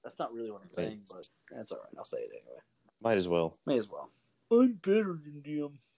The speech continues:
Speaker 1: Um, but yeah, I, I don't know, man. Like, I just
Speaker 2: I don't
Speaker 1: felt
Speaker 2: know, Corey. Is one of your characters' mutant power literally doesn't lose?
Speaker 1: I mean, I can make one that,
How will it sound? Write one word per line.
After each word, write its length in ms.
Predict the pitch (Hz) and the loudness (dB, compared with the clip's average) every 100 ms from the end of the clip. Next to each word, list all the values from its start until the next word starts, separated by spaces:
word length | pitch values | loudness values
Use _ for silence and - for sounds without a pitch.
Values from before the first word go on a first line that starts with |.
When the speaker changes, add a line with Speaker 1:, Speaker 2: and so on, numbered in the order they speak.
| _ _ _ _ _ _ _ _ _ _ _ _ _ _ - | _ _ _ _ _ _ _ _ _ _ _ _ _ _ -2
Speaker 1:
Um, 640 | 151 151 151 151 151 151 _ _ _ _ _ _ _ _ _ _ _ _ | 4 4 4 -2 -10 -18 _ _ _ _ _ _ _ _ _ _ _ _
but 80 | 160 | -10
yeah, 180 | 226 214 - | -4 -4 -4
I, 80 | 170 156 - | -18 -18 -12
I 80 | 185 | -10
don't 160 | 135 | -10
know, 140 | 101 - | -12 -20
man. 140 | 71 80 | -20 -14
Like, 160 | 127 156 | -8 -8
I 60 | |
just 240 | 165 185 92 | -8 -4 2
Speaker 2:
I 40 | |
don't 100 | 98 | 4
Speaker 1:
felt 120 | 95 | 4
Speaker 2:
know, 60 | 82 | 2
Corey. 340 | - 90 85 | 4 4 4
Is 100 | 87 | 4
one 140 | 98 107 | 4 6
of 40 | |
your 80 | 104 | 4
characters' 480 | - 98 101 95 87 | 4 2 4 0 0
mutant 320 | 92 73 85 | 0 0 -2
power 240 | 82 90 | -2 0
literally 300 | 87 87 92 | 2 4 4
doesn't 380 | 87 82 82 80 | 2 2 2 -2
lose? 360 | 78 85 95 - _ - - - _ _ - | -6 -8 -10 -18 _ -20 -20 -20 _ _ -14
Speaker 1:
I 40 | |
mean, 140 | 123 120 | -10 -8
I 60 | |
can 240 | 123 104 98 | -8 -12 -10
make 260 | 120 147 | -8 -6
one 180 | 107 101 98 | -6 -8 -10
that, 220 | 113 113 | -12 -12